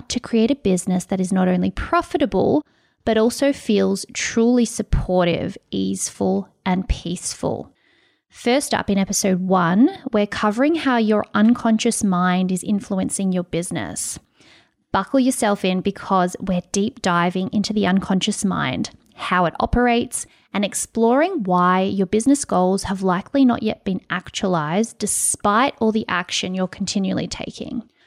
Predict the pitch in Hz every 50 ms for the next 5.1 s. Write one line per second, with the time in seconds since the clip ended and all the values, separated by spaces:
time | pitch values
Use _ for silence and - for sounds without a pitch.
0 | _ _ _ _ _ _ - 240 240 247 277 294 - - 370 370 370 359 339 277
1 | 240 262 254 247 240 233 233 - - 196 190 196 202 202 208 202 196 190 190 190
2 | 190 - - - 202 190 190 185 - - - - 196 190 196 190 185 180 175 -
3 | 196 185 185 196 196 208 220 - - 233 233 220 233 220 190 180 - - - -
4 | 208 190 190 - - - - - - - 185 - - - - - - 80 156 196
5 | -